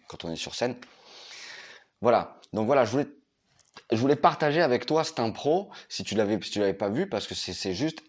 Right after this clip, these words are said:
énorme. Donc c'est sur le morceau Gna de Joe Satriani, c'est une, une impro de Ron Tal, Bumblefoot. Donc c'est, voilà, c'est, c'est, je trouve que c'est génial qu'il joue le jeu comme ça, qu'il propose des impros, euh... Et, et lui en propose aussi d'ailleurs, hein, euh, sur les réseaux sociaux,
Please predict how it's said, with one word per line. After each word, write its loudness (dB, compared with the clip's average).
énorme. 4
Donc -4
c'est -4
sur -2
le 0
morceau -2
Gna -2
de -2
Joe 0
Satriani, 0
c'est -6
une, -2
une 2
impro 0
de 4
Ron 4
Tal, -2
Bumblefoot. 0
Donc -4
c'est, -2
voilà, 0
c'est, -8
c'est, -8
je -14
trouve 4
que -2
c'est 4
génial 4
qu'il -2
joue 0
le 2
jeu 6
comme 2
ça, 2
qu'il -6
propose -2
des 0
impros, 2
euh... -2
Et, 4
et 10
lui 6
en 6
propose 2
aussi 0
d'ailleurs, 4
hein, 0
euh, -2
sur -4
les 0
réseaux 0
sociaux, -2